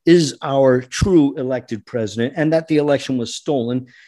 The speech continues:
because of a concerted criminal, criminal act of treason. Uh, these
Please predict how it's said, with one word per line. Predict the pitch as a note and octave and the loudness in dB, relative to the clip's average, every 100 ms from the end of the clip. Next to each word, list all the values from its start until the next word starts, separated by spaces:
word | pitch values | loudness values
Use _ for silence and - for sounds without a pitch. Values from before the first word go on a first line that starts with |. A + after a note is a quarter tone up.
| - | -6
because | D3+ - G#3 D#3 | -4 -2 -2 -2
of | D3+ D3 | -2 -4
a | E3 | -2
concerted | - F3 - - C4 F3+ C#3+ C#3+ | 0 0 0 -2 0 0 -2 -4
criminal, | F3 E3 C#3 C3 C3+ C3+ _ | -6 -4 -4 -4 -6 -8 _
criminal | B3 D#4+ D4+ A#2 | 0 2 2 0
act | F#2+ G2 - - | -2 -12 -14 -8
of | C3+ | -8
treason. | - - B3+ C#4 B2+ F2+ - - - _ | -8 -6 0 0 0 -8 -16 -20 -20 _
Uh, | C#3 C3+ | -6 -4
these | C3+ A3+ A3 | -4 -4 -6